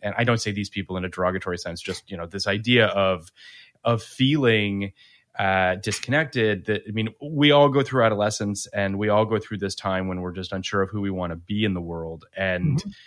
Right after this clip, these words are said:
Speaker 1: I mean, some might argue that, you know, <laughs> Trent still might not be exactly where he wants to be, but I think that he, you know, certainly grappled with a lot of, um, inner angst and turmoil that, similar to a Kurt Cobain or what have you, tapped or hit a vein for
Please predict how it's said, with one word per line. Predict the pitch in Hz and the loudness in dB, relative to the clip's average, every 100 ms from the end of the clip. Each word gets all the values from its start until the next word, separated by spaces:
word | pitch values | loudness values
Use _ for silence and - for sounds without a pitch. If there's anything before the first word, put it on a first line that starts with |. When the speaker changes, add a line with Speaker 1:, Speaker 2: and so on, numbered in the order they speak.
| _ - | _ -10
Speaker 1:
I | 101 | -8
mean, | 98 | -2
some | 117 101 | 0 2
might | 101 | 4
argue | 95 98 98 95 | 2 0 -4 -4
that, | 92 - | -6 -6
you | 95 | -14
know, | 85 87 - | -12 -14 -10
<laughs> | 147 - _ _ - - | -10 -10 _ _ -20 -12
Trent | - 139 160 - - | 0 2 2 -4 -10
still | - 175 202 | 2 8 10
might | 127 101 | 8 6
not | 101 95 | 2 2
be | 101 | -2
exactly | 98 104 101 104 | 4 4 4 0
where | 95 | 0
he | 95 | 0
wants | 104 98 - | 0 -4 -4
to | 101 | -6
be, | 90 92 | -4 0
but | 117 110 | 2 4
I | 113 | 4
think | 120 107 - | 2 0 0
that | 101 | -2
he, | 113 101 98 - - - - | -2 -2 -2 -6 -14 -18 -6
you | 101 | -2
know, | 92 | 0
certainly | 95 - 139 123 113 104 82 | 0 0 0 2 2 0 -4
grappled | 113 110 120 120 117 | 2 4 4 2 -4
with | 104 | -4
a | 98 | -2
lot | 95 98 98 | 2 2 2
of, | 92 92 _ _ _ - | -2 -6 _ _ _ -8
um, | 98 95 90 90 90 - | -2 0 -2 -4 -10 -2
inner | 127 123 113 117 | 2 4 4 4
angst | 117 113 - 101 | 2 2 0 -4
and | 95 | -4
turmoil | - 208 147 104 98 95 95 - | 0 2 4 4 4 4 2 -2
that, | 113 107 98 92 - _ _ _ _ _ - | -2 4 4 4 -2 _ _ _ _ _ -8
similar | - 117 107 | -2 0 2
to | 101 98 | 4 2
a | |
Kurt | 95 - 104 | 0 -4 0
Cobain | 110 101 101 | 2 2 2
or | 95 | 2
what | 95 | 0
have | 92 85 | 0 -4
you, | 92 | -6
tapped | - 95 87 - | 0 0 0 -4
or | 85 | -10
hit | 107 107 | -4 -4
a | |
vein | 95 98 95 87 87 | -2 -2 -4 -6 -10
for | - 90 87 | -6 -6 -6